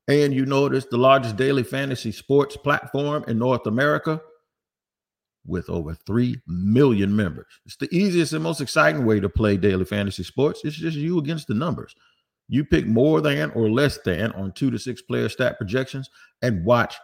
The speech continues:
the winnings roll in. No sharks, no, no sharks, no pros, none of that stuff. The big game is around the corner. Prize Picks is the easiest and most exciting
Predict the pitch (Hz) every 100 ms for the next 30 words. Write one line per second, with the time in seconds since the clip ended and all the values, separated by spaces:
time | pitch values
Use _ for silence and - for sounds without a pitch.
0 | _ _ 120 104 117 117 104 95 92 -
1 | 92 101 98 92 - 85 67 82 131 -
2 | 123 120 - - 87 - _ _ _ _
3 | _ - - 113 156 - 139 131 135 -
4 | 113 104 - 131 135 135 131 117 - 120
5 | 123 131 87 82 - - 64 - _ _
6 | _ - 107 120 117 123 127 120 117 127
7 | 120 - 135 110 87 120 120 - 120 -
8 | 110 92 95 131 117 95 98 104 95 82
9 | - 120 123 120